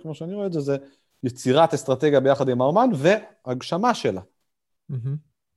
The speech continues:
Speaker 1: אמ, אז זה כמה מילים על אסטרטגיה, ובתוך האסטרטגיה הזאת, אומן ישראלי, אנחנו כרגע מדברים על אומן ישראלי, אבל מן הסתם הפודקאסט הזה הוא בעברית, הוא מ-, מיועד
Speaker 2: מהמם.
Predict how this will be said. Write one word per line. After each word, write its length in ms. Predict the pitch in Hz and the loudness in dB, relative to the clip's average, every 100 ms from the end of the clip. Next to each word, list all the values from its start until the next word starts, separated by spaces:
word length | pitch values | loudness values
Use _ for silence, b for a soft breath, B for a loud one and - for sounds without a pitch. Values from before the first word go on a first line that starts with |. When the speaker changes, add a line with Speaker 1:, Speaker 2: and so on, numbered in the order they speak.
| _ _ _ _ _ _ _ _ _ _ - | _ _ _ _ _ _ _ _ _ _ -14
Speaker 1:
אמ, 600 | 104 104 107 107 104 107 - _ _ _ _ _ _ _ _ _ _ _ - | -10 -6 -6 -6 -6 -8 -12 _ _ _ _ _ _ _ _ _ _ _ -2
אז 80 | 135 | 2
זה 80 | |
כמה 180 | 170 151 | 4 4
מילים 240 | 139 135 120 | 2 2 0
על 80 | |
אסטרטגיה, 460 | 107 117 120 226 240 147 143 139 139 143 - _ _ _ _ _ - | -2 -6 -6 -4 -4 -2 -2 -2 -4 -6 -10 _ _ _ _ _ -4
ובתוך 360 | 143 143 262 269 | -2 2 2 2
האסטרטגיה 560 | 240 262 247 302 277 | -2 -4 -2 0 2
הזאת, 320 | 202 160 156 175 185 180 _ _ _ _ _ _ 139 | 2 0 0 -2 -2 -10 _ _ _ _ _ _ -2
אומן 320 | 147 180 185 | 4 4 4
ישראלי, 480 | 180 143 131 120 113 | 2 4 6 6 2
אנחנו 200 | 120 123 | -2 -2
כרגע 200 | 135 131 | -2 0
מדברים 240 | 123 127 | 0 2
על 60 | 120 | 2
אומן 180 | 120 | 0
ישראלי, 580 | 110 - 110 104 165 185 | -2 -4 -4 -2 0 0
אבל 280 | 123 113 113 | 0 -2 -6
מן 160 | 113 113 | -8 -12
הסתם 220 | - 117 | -10 -8
הפודקאסט 460 | - 127 123 117 | -2 -2 -2 -4
הזה 200 | 110 110 | -4 -2
הוא 140 | 107 107 | -2 -2
בעברית, 520 | 104 104 156 196 190 | -4 -2 4 4 4
הוא 100 | 120 | -2
מ-, 280 | 113 110 107 | -2 -2 -4
מיועד 320 | 107 110 | -2 0
Speaker 2:
מהמם. 40 | 113 | 2